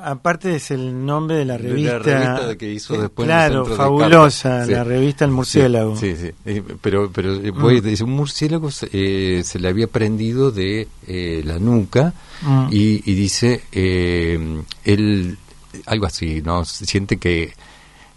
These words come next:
Speaker 2: eh, él había traído una peste a Europa, ¿no?
Speaker 1: Ah.
Speaker 2: Eh,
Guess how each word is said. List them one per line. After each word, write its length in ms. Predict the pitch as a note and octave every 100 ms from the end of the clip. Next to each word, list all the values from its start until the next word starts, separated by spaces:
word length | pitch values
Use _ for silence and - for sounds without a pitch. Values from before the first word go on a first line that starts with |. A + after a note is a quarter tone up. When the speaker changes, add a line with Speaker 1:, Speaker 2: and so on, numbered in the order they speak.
| -
Speaker 2:
eh, 800 | F#2 F#2 E2+ E2 D#2+ D#2+ D2+ D2+ D#2 - _ _ -
él 160 | A2+
había 220 | G#2 A2 G#2
traído 280 | G2 F#2+
una 180 | G2+ F2
peste 520 | E2+ A2+ G2 - A2+ -
a 140 | F2+
Europa, 680 | D#2+ E2+ F#2 E2 - C2 A#1+ - - - - - - -
¿no? 80 | E2+
Speaker 1:
Ah. 320 | C#3+ C3 B2 C3+ - G#2+
Speaker 2:
Eh, 200 | F#2+ D#2+